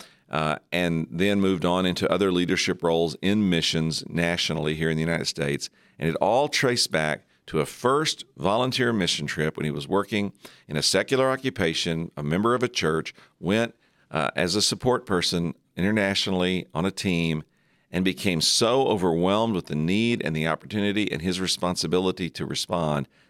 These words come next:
that he came home and entirely redirected his life and wound up serving a career in the missionary, in a missional context. So, there are positive aspects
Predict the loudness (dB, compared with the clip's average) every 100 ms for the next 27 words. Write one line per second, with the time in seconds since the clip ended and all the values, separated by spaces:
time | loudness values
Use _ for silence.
0 | -6 -4 -2 0 2 2 2 2 -2 -8
1 | -6 0 0 0 0 2 2 2 2 2
2 | 2 0 -2 -4 -2 0 0 -2 -4 -2
3 | 0 2 0 0 0 0 -4 -6 -8 -2
4 | 0 0 -2 -6 -18 _ -6 -2 0 -2
5 | -4 -4 -2 -2 -2 -4 -6 -4 -4 -4
6 | -8 -10 -14 -10 0 2 2 0 -10 -20
7 | -20 _ _ _ _ _ _ _ _ -16
8 | 0 2 4 2 -2 0 0 2 2 2
9 | 2 0 -2 -2 -2 -4 -6